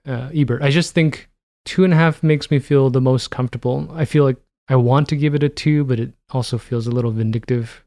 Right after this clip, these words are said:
I wanna give it a one just for my nine, uh, twenty-year-old self. But, uh, I, I will definitely also put a footnote that I did not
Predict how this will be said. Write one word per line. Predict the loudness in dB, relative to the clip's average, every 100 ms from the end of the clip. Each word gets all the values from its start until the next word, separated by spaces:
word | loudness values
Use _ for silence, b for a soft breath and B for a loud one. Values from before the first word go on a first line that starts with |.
| _ -2
I |
wanna | 0 2
give | 0
it | -4
a |
one | -4 -2 -2 -2 -4
just | -6 -8
for | -8 -8
my | -8 -8
nine, | -4 -4 -4
uh, | -6 -6
twenty-year-old | -6 -6 -4 -6 -10
self. | -10 -8
But, | -6 -6 -6
uh, | -8 -8 -10
I, | -10 -2
I | -2
will | 0
definitely | 0 0 -2 -2
also | -2 -4
put | -2 -2
a |
footnote | -2 -4 -2 -2 -2
that | -6 -6 -2
I | 0
did | 0 -2
not | 0 0 -2 -6